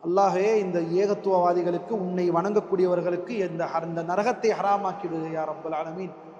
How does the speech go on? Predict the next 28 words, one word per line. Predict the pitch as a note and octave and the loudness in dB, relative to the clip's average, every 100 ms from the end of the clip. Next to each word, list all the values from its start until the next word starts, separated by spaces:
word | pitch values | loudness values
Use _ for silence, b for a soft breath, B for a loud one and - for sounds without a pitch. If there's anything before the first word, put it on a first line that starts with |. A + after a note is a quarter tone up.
| - - | -18 -8
அல்லாஹ் | D#3+ F#3+ F3+ | 2 2 2
தூதர் | G3 G#3 | 2 2
எப்பாடி | F#3+ F#3 A3 G#3+ F3 | 2 2 4 4 4
துவா | F#3+ G#3+ | 4 4
செய்தார்கள்? | G3 F#3 F#3 F3 E3+ | 4 0 2 2 -2
"மன் | E3+ | -6
கால | D#3+ A#3+ A#3 | 0 2 4
லா | G3+ | 2
இலாஹ | F#3 F3+ E3 | 2 0 0
இல்லல்லாஹ்", | E3 E3 G#3 A3+ - - - - - - - - - - - - - - - - | -2 -4 0 0 -2 -14 -14 -14 -16 -16 -18 -18 -20 -20 -20 -20 -20 -20 -14 2
லா | F3 | 6
இலாஹ | A3+ A3 G3 | 6 6 4
இல்லல்லாஹ்வை | G#3 G3 F#3+ F#3 | 4 6 6 4
சொல்லி | F3 G#3+ A3+ A3+ | 2 0 0 4
அதை | G3 F3 | 4 4
செயல்படுத்தக்கூடிய | E3 G3 B3 A#3+ G#3+ G3+ G3 G3 | 4 4 4 4 2 2 2 2
மக்களுக்கு | F#3+ - A#3+ A3 - G3+ D#3+ D3 | 2 0 2 2 2 -2 0 -4
யுஹர்ரிமுல்லாஹு | E3+ - D#4 C4+ G#3+ G3 G#3+ F#3 E3+ D#3+ | -8 -6 -4 -4 -4 2 2 2 0 -2
அலைஹி | E3+ E3+ D#3 | -2 -4 -6
அன்னார், | C#3 C#3+ F3 D#3+ - - - - | -8 -8 -8 -8 -14 -18 -18 -10
அல்லாஹ் | E3+ G#3 F#3 D#3 | 0 2 2 4
நரகத்தை | A3+ A#3+ B3 F#3+ | 2 2 0 0
ஹராமாக்குகிறான். | E3 F#3+ F#3 F3 D#3+ D#3+ D3 - B - | 2 0 0 -4 -4 -6 -6 -10 B -10
அப்படிப்பட்ட | - - G#3+ G#3 F3+ | 0 2 2 0 0
மக்களாக | F3 G3 F#3 F3+ | 0 4 4 6
அல்லாஹ் | F#3 | 4
நம்மை | F3+ F3 | 2 0
ஆக்குவானாக. | E3+ F3+ F3+ E3+ E3 F3+ | 0 2 2 2 2 2